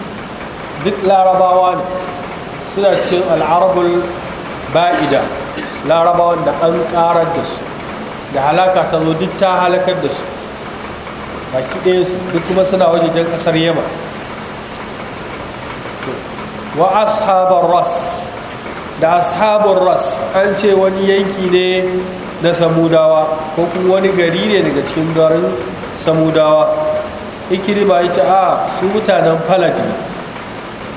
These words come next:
Falaj kuma hum ashabu Yasin, su ne mutanen Yasin. Na uku, Qatada ya ce, "Falaj min qural Yamama," tana Yamama. Yamama tana cikin ƙasar Hijaz.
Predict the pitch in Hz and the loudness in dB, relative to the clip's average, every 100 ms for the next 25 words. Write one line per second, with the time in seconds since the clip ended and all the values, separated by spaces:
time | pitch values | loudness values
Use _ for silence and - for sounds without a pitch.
0 | - - 220 226 - 226 233 220 220 175 | -6 0 2 2 2 2 2 4 4 4
1 | 220 - 175 170 190 185 180 170 156 - | 2 2 0 2 2 2 4 4 2 2
2 | 180 160 - - - - - - 190 202 | 0 -2 -2 -8 -10 -12 -12 -8 0 2
3 | 180 185 170 151 156 151 - - 135 98 | 2 4 4 4 2 2 0 -2 -4 -4
4 | - - - - - - - - - - | -10 -10 -12 -12 -12 -12 -12 -12 -6 0
5 | 208 226 - 220 208 185 202 202 190 185 | 2 2 2 2 2 4 4 4 4 2
6 | 190 185 214 226 226 180 185 185 220 202 | 2 2 4 2 2 2 2 2 4 4
7 | 190 175 160 160 139 - - - - - | 4 2 4 4 2 0 -4 -6 -8 -10
8 | - 208 202 170 151 156 151 - - - | 0 2 4 4 2 2 2 0 -6 -8
9 | - - - - - - 143 160 196 202 | -8 -10 -12 -12 -12 -4 2 4 4 4
10 | 185 180 - - - 185 202 185 - 170 | 4 2 -2 -6 -4 0 2 2 0 -2
11 | 170 - 170 170 165 143 160 147 - | -2 0 2 2 0 0 2 2 -2